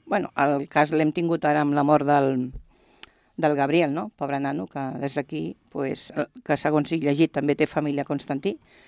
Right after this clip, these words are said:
i volen el diumenge fer un, una concentració a Tarragona, doncs el nostre més sentit dol, perquè els que tenim nens petits a la família, eh, ens posem amb la pell d'aquesta gent, no? I aquesta mossa, doncs, diem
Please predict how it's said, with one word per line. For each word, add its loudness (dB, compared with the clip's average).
i -4
volen 2
el -2
diumenge 0
fer -6
un, -4
una -4
concentració -8
a -8
Tarragona, -6
doncs -4
el -6
nostre -6
més -4
sentit -4
dol, -4
perquè -6
els -8
que -6
tenim -4
nens -6
petits -6
a -4
la -4
família, -6
eh, -10
ens -10
posem -6
amb -2
la -2
pell -2
d'aquesta -8
gent, -2
no? -10
I -2
aquesta 4
mossa, 6
doncs, 0
diem 0